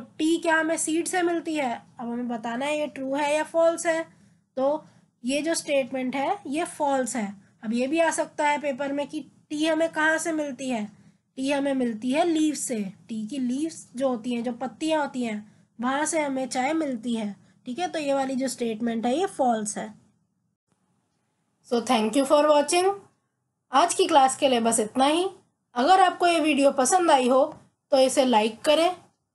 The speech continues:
इसे शेयर करें और हमारे चैनल को सब्सक्राइब करें and hit the bell icon, जिससे हम जब भी एक नई वीडियो डालें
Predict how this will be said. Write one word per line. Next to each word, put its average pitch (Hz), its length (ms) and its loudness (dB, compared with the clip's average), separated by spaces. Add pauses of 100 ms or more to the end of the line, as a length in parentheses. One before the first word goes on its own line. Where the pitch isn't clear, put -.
(140)
इसे 247 220 2
शेयर 240 340 2
करें 320 380 2 (400)
और 302 120 6
हमारे 320 360 6
चैनल 269 300 4
को 254 120 2
सब्सक्राइब 240 640 0
करें 330 280 2 (500)
and 262 180 4
hit 339 220 2
the 349 120 6
bell 277 240 4
icon, 269 420 2 (380)
जिससे 254 300 4
हम 277 440 2
जब 294 220 4
भी 415 160 8
एक 339 200 2
नई 294 220 4
वीडियो 269 340 4
डालें 247 380 2